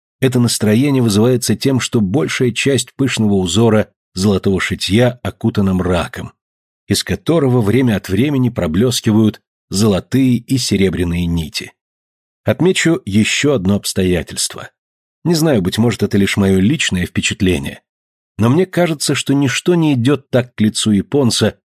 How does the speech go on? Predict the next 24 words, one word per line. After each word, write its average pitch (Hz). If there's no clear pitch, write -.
к -
цвету 113
его 92
кожи, 120
как 127
костюмы 175
старинной 160
хореомелодрамы 110
"Но". 87
Как 123
известно, 113
костюмы 139
эти 127
отличаются 113
своей 98
пышностью. -
На 117
них 180
не 147
жалеют 123
ни 113
золота, 117
ни 110
серебра. 90